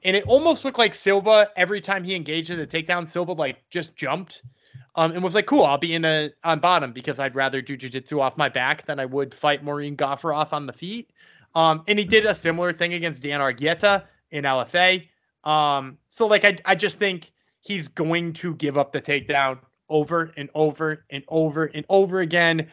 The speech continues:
until Charrier either finishes him on the ground or wins a, a really dominant three-round decision. So Charrier should win pretty easily here. Negative two forty is not bad. You could probably pair him with Dorziev from C F F C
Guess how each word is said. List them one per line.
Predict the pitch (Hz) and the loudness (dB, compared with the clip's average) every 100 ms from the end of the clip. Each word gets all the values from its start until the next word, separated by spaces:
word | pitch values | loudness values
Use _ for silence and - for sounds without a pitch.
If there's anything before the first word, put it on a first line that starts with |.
| - - - | -16 -12 -8
until | 170 208 | 2 2
Charrier | 180 202 180 170 170 | 4 4 6 6 6
either | 165 160 160 165 143 135 | 4 -2 -2 0 0 -2
finishes | 170 156 139 143 | -4 -4 -4 -6
him | 147 143 | -4 -4
on | 139 | -4
the | |
ground | 139 143 139 139 | -2 0 0 0
or | 127 | -2
wins | 135 127 | -4 -4
a, | 131 123 113 - | -2 -2 -4 -6
a | 151 139 131 123 | 0 2 0 -2
really | 135 143 131 | -6 -8 -8
dominant | 123 120 123 123 120 - | -8 -6 -6 -6 -10 -8
three-round | 139 123 120 117 | -8 -2 -2 -2
decision. | 117 - 110 113 107 | -10 -14 -14 -14 -14
So | - 131 117 _ _ _ | -4 -4 -4 _ _ _
Charrier | - 226 196 180 | 4 6 8 6
should | 160 180 151 | 4 0 0
win | 160 156 151 | -2 -2 -6
pretty | - 240 262 139 143 | -10 -6 -6 -6 -8
easily | 160 156 139 151 147 | -6 -4 -4 -2 -2
here. | 131 147 147 143 143 190 | 0 2 4 4 2 2
Negative | 220 196 - | 2 2 -2
two | 202 | -8
forty | 165 180 160 | -6 -4 -4
is | - | -4
not | 165 139 | -4 -4
bad. | 139 139 135 | -4 -6 -6
You | - | -14
could | 185 | -12
probably | 160 170 151 147 147 | -6 -6 -6 -12 -12
pair | - 151 | -8 -6
him | 143 151 | -4 -4
with | 139 127 | -6 -6
Dorziev | 135 139 127 156 143 147 | -4 -4 -2 0 0 0
from | - 156 131 | -4 -6 -4
C | 160 | -2
F | 143 156 | 0 0
F | 143 | -2
C | - 151 151 | -2 -4 -4